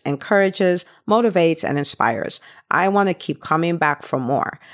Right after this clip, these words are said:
I'm also a student at the Entre M D Business School,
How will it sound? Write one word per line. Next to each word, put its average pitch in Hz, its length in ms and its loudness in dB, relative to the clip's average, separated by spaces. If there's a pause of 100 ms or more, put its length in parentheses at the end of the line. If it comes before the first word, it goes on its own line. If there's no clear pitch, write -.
(240)
I'm 160 220 0
also 226 300 2
a - 20 2
student 180 320 0
at 156 80 2
the - 140 2
Entre 151 240 0
M 143 60 -2
D 135 100 -2
Business 208 340 0
School, 131 540 0